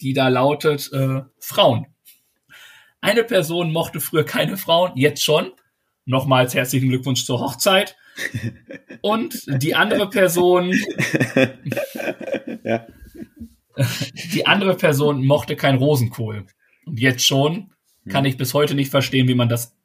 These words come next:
Speaker 1: essen kann.
Speaker 2: Hm.
Speaker 1: Und jetzt willst du natürlich eine neue Frage haben, ne?
Speaker 2: Ja, gerne.
Speaker 1: Und da werde ich doch mal nehmen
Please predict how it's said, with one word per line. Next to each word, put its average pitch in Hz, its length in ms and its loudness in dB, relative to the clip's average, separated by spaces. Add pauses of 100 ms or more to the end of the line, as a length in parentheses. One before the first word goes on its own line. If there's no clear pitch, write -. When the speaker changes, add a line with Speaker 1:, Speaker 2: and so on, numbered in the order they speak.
(180)
Speaker 1:
essen 110 420 -6 (120)
kann. 110 360 -8 (140)
Speaker 2:
Hm. 101 320 -10 (1040)
Speaker 1:
Und 190 720 4 (500)
jetzt 135 200 -4
willst 165 180 -2
du 170 40 -2
natürlich 165 300 2
eine 156 100 -2
neue 156 240 4
Frage 110 380 -2
haben, 104 260 -6
ne? 143 280 -4 (400)
Speaker 2:
Ja, 214 140 -2
gerne. 110 320 -6 (840)
Speaker 1:
Und 139 420 0
da 165 380 2
werde 165 320 2
ich 131 280 -4
doch 110 280 -4
mal 120 360 0
nehmen 139 760 0